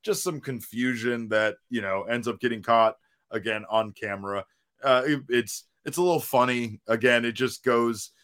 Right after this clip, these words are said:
to the idea of it's been so long since the city of Atlanta has celebrated a championship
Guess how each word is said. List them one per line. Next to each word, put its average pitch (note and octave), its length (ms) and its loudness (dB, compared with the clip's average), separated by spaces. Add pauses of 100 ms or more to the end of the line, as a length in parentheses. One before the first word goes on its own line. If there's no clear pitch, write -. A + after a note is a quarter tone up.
(220)
to A#2 420 0
the A2 180 -4
idea G#2+ 500 2
of G2+ 240 -2
it's G#2+ 160 -8
been A2+ 200 -2
so A#2+ 260 0
long G#2+ 460 2 (240)
since - 280 -8
the A#2 100 -6
city A2+ 280 0
of G#2+ 80 0
Atlanta G2+ 420 -4
has G#2 200 -6
celebrated G2+ 520 -2
a F#2 60 -8
championship F#2 720 -4